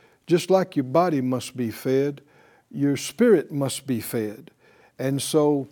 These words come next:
uh, it's one of the big reasons we have faith school. That's why we said your spirit's fed, your faith grows stronger. Get your Bible and come on into the class, and let's get to that, making that happen, letting the Lord do it for us.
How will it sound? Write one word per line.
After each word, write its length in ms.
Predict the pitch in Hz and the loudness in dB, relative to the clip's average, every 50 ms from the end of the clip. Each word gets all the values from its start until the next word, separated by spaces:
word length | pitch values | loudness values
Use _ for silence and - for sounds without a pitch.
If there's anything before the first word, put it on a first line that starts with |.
| _ _ _ _ _ _ | _ _ _ _ _ _
uh, 380 | - 135 131 127 120 120 120 123 | -12 -10 -10 -8 -8 -8 -8 -10
it's 140 | 123 - - | -10 -10 -8
one 140 | 139 139 139 | -6 -6 -6
of 40 | |
the 60 | 123 127 | -4 -2
big 160 | 151 147 139 | -2 -2 0
reasons 340 | 147 151 151 151 143 143 143 | 2 2 2 2 0 -2 -2
we 140 | 160 160 | 0 0
have 220 | 151 165 170 160 156 | 0 0 -2 -2 -2
faith 260 | - 180 185 185 180 | 0 0 0 0 -2
school. 420 | - - - - 127 110 101 92 | -6 -8 -6 -6 -4 -4 -6 -10
That's 220 | 101 104 - - - | -12 -14 -14 -12 -8
why 100 | 131 127 | -6 -6
we 120 | 127 127 123 | -4 -6 -4
said 260 | - - 143 131 127 | -4 -4 -4 -2 -2
your 120 | 135 131 | -4 -6
spirit's 560 | - - - - 160 156 143 139 - - - | -6 -6 -4 0 0 2 2 0 -4 -8 -14
fed, 480 | - - - 127 117 107 101 95 104 - _ _ - | -20 -14 -10 -8 -6 -6 -8 -8 -12 -16 _ _ -14
your 100 | 113 107 | -12 -12
faith 380 | 101 - - 127 120 110 - - | -8 -6 -4 -4 -4 -4 -6 -8
grows 240 | - 117 107 104 - | -6 -6 -6 -6 -10
stronger. 500 | - - 127 113 110 107 104 95 95 - _ - - - - - - - _ _ _ - | -12 -10 -8 -8 -8 -8 -10 -12 -14 -18 _ -20 -20 -20 -20 -20 -20 -20 _ _ _ 0
Get 200 | 170 214 214 - | 0 2 2 0
your 80 | 233 | 2
Bible 500 | 185 202 208 226 240 254 226 269 262 180 | 4 4 4 4 2 -2 -4 -4 -6 -8
and 140 | 110 98 104 | -10 -12 -10
come 220 | - - 175 190 | -6 -2 0 2
on 160 | 208 214 220 220 | 2 2 2 2
into 160 | 220 214 202 | 0 0 -2
the 100 | 180 180 | -2 -4
class, 560 | - - - 214 226 240 247 233 - - - - _ _ _ _ _ _ - | -4 -2 0 0 0 0 -4 -6 -10 -12 -18 -20 _ _ _ _ _ _ -12
and 220 | - 135 135 143 | -8 -6 -4 -2
let's 200 | 160 190 202 - | 0 -2 -2 -2
get 360 | - 180 220 208 - 202 - - _ _ _ _ _ _ _ _ _ _ - | -4 -2 -2 -2 -2 -4 -12 -20 _ _ _ _ _ _ _ _ _ _ -2
to 180 | - 202 220 185 | 0 0 2 2
that, 300 | 131 120 110 104 - - | 0 -2 -4 -4 -6 -6
making 380 | 127 143 156 151 - 156 147 147 | -4 -4 -4 -2 -2 -2 -2 -2
that 140 | 151 147 127 | -2 -2 -2
happen, 420 | 135 147 131 120 - 110 92 - _ _ _ _ _ - | 0 0 -2 -2 -4 -10 -18 -18 _ _ _ _ _ -6
letting 280 | 131 143 - 156 135 | -6 -4 -4 -4 -6
the 80 | 127 131 | -4 -2
Lord 300 | 131 135 131 120 113 117 | 0 0 -2 -2 -2 -2
do 140 | 135 123 113 | -2 -2 -2
it 120 | 113 - | -4 -8
for 220 | - - - - - | -12 -14 -14 -16 -18
us. 180 | _ - - | _ -20 -20